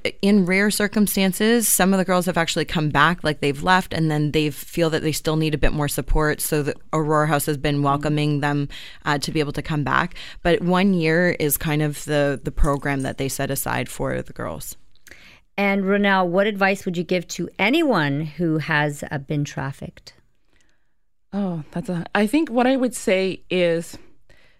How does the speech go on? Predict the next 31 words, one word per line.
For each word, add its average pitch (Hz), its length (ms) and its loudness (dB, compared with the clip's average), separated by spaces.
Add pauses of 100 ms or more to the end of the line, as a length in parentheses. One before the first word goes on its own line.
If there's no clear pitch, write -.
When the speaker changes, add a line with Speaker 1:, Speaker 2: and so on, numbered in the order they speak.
(440)
Speaker 3:
find 208 480 2
support. - 680 -8
Speaker 1:
Mm. 185 260 -12 (220)
Speaker 3:
Talk 208 300 0
to 254 100 0
somebody 202 320 2
and 185 120 0
find 165 200 0
support. - 360 -4
I 170 100 0
think 262 260 0
when 277 100 4
it - 100 -8
comes 196 400 -4
to 180 340 -2 (340)
trafficking, 202 540 0
there's 175 200 0
a 175 40 2
lot 175 320 0
of 175 100 -4
shame 185 520 -2 (640)
that 165 160 0
comes 190 280 2
with 220 140 -2
that. 233 260 2
So 190 120 2
for 196 100 -2
a 185 60 6
lot 185 180 4
of 202 100 0
survivors, 180 640 0